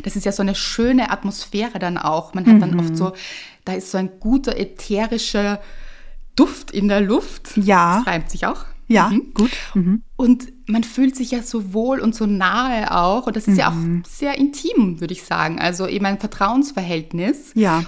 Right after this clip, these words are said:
Speaker 1: Und dann spricht man ja über die wichtigen Dinge im Leben. Das finde ich schön, dass wir da
Speaker 2: Das
Speaker 1: dabei
Speaker 2: stimmt.
Speaker 1: sein durften.
Speaker 2: Sehr sogar.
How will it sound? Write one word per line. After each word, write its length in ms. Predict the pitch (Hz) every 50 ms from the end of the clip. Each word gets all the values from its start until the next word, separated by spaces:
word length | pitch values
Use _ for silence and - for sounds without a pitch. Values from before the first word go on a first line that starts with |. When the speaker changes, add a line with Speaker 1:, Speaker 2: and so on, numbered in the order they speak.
| - -
Speaker 1:
Und 80 | 226 226
dann 140 | 247 233
spricht 500 | 226 - - - - 226 208 - - -
man 180 | - 277 294 294
ja 160 | 240 214 226 220
über 260 | - 214 185 208 214 214
die 500 | 214 233 233 247 269 294 359 - - - - - - _
wichtigen 480 | - 330 403 - - - 359 294 240 214
Dinge 340 | 208 202 202 202 196 185 185
im 140 | 185 190 185
Leben. 380 | 180 180 175 165 160 165 165
Das 160 | 165 202 - -
finde 140 | - 247 294
ich 100 | - -
schön, 360 | - - 359 320 220 190 196 190
dass 160 | 208 - -
wir 60 | 190
da 100 | 180 208
Speaker 2:
Das 140 | 196 190 190
Speaker 1:
dabei 140 | - 180 180 180
Speaker 2:
stimmt. 80 | 175 185
Speaker 1:
sein 100 | 180 180
durften. 640 | 165 175 180 175 - - - 175 170 170 180 180 - - - - -
Speaker 2:
Sehr 400 | - - - - 247 220 185 170
sogar. 380 | 160 170 170 170 180 175 175 175